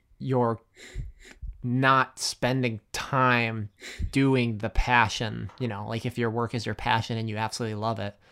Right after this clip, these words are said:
it's still good to balance it out, right? And, like, what I wasn't realizing is,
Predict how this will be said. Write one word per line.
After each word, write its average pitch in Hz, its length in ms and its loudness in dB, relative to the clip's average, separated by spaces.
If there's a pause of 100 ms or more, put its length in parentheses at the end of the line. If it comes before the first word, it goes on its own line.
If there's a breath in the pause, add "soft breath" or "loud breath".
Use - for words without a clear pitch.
(440 soft breath)
it's - 160 -4
still 143 520 4
good 127 340 0
to 110 200 -2 (260)
balance 120 520 2
it 120 200 -8 (240)
out, 104 640 2 (360)
right? 113 420 0 (140)
And, 120 140 -4
like, 117 240 -2
what 127 120 4
I 127 100 8
wasn't 131 300 2
realizing 117 540 0
is, 110 460 -6